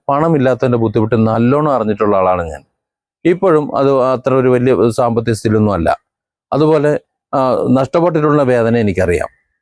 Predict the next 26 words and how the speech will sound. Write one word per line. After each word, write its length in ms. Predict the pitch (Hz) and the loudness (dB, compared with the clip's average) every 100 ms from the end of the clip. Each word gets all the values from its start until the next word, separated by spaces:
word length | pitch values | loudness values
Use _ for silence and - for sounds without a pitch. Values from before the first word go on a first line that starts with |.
| 123 | -4
നഷ്ടപ്പെട്ടവൻ്റെ 760 | 123 - 143 156 170 165 175 | -4 -2 -4 -2 -2 0 2
വേദനയും 440 | 160 139 135 131 117 | 2 2 0 0 0
എനിക്കറിയാം. 460 | 98 90 82 73 _ _ - _ - | 0 -2 -2 -4 _ _ -20 _ -8
ഞാൻ 140 | - 214 | 0 2
എൻ്റെ 160 | 208 175 | 2 2
youtube-ിലൂടെ 480 | 160 143 143 139 135 | 2 2 2 2 0
പലരും, 360 | 127 123 123 120 | 0 0 2 2
പലർക്കും 320 | 127 113 - | 0 -2 -2
വേണ്ടിയിട്ട് 260 | 127 113 120 | -2 -2 0
ഞാൻ 140 | 120 | 0
നിങ്ങളോട് 260 | 117 113 110 | 2 0 0
ചോദിച്ചിട്ടുണ്ടല്ലോ, 640 | 110 98 95 101 95 92 - _ _ _ - | 0 -2 -2 -2 0 -2 -6 _ _ _ -4
ഒരു 200 | 135 147 143 - | 0 2 2 2
വീട്, 300 | 131 143 123 - | 0 2 0 0
ഒന്നല്ല, 380 | 123 180 147 98 - - 113 120 | 0 0 0 -2 -4 -6 0 2
എൻ്റെ 200 | 127 180 | 2 2
കെയർ 180 | 170 147 | 2 2
ഓഫിൽ 240 | 143 143 | 0 -2
തന്നെ 200 | 131 139 139 | -2 0 2
രണ്ട് 340 | 127 131 165 | 2 2 0
വീട് 220 | 165 131 | 2 2
വെച്ച് 180 | 135 120 | 2 0
കൊടുത്തിട്ട് 340 | 117 107 110 120 113 | 0 0 0 2 2
ഒരു, 200 | 92 107 | 2 2
ഒരു 180 | 101 107 | 2 2
ഫാമിലി, 420 | 104 98 90 80 | 0 -2 -2 -6